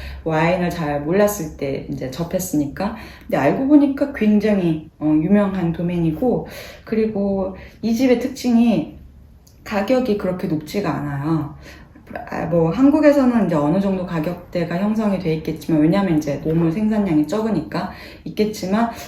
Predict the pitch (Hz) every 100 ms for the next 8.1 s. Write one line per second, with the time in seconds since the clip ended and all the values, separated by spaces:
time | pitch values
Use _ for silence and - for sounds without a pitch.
0 | - 302 311 311 277 262 214 233 208 156
1 | - - - 190 202 277 269 233 196 196
2 | 190 180 - 180 - 247 240 220 208 175
3 | 156 165 170 170 160 185 190 160 151 -
4 | 170 - 165 170 175 165 170 - 165 139
5 | - 240 214 139 147 147 139 143 143 -
6 | - - - 240 240 226 185 - - -
7 | - - - - 170 156 147 143 139 -
8 | -